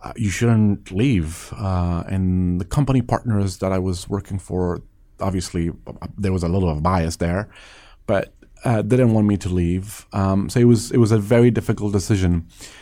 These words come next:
So I think it came to a moment where we, in our culture, we say, if you have a difficult time deciding, you take your hat off and put it in front of you and talk with your hat and say, "What should I do?" And I think I had that moment.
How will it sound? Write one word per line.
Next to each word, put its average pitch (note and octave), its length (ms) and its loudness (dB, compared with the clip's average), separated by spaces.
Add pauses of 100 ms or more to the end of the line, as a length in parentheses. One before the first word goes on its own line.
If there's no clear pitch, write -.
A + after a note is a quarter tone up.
(360)
So - 140 0
I - 20 0
think D#3 160 4
it B2+ 160 2
came C3 200 2
to B2 100 4
a G#2+ 60 6
moment G#2+ 340 6
where G2 300 6
we, F#2 580 0
in F#2 180 -2
our F2+ 460 0
culture, - 360 -6
we F#2 120 0
say, E2+ 280 -2
if - 160 -6
you F#2 80 0
have F2+ 200 -2
a F2+ 40 -2
difficult F#2 500 -6
time F2 480 -4 (640)
deciding, G2 680 -2 (460)
you F2+ 140 -6
take - 260 -8
your F#2+ 100 -4
hat F#2 220 -6
off F2+ 360 -8
and E2+ 160 -8
put F#2+ 100 -6
it F#2+ 40 -4
in F2+ 100 -2
front G2+ 220 -2
of F#2 120 -4
you F2 320 -4
and F2+ 180 -6
talk - 300 -10
with G2 160 -6
your F#2+ 120 -6
hat - 380 -12 (640)
and G2 140 -6
say, F2+ 260 -2
"What F#2 240 -6
should F#2 160 -6
I E2+ 160 -4
do?" F#2 260 -4
And F2+ 80 -2
I E2+ 80 -4
think F#2+ 240 -4
I F#2 120 -2
had G#2 240 -4
that F#2 200 -6
moment. E2 500 -4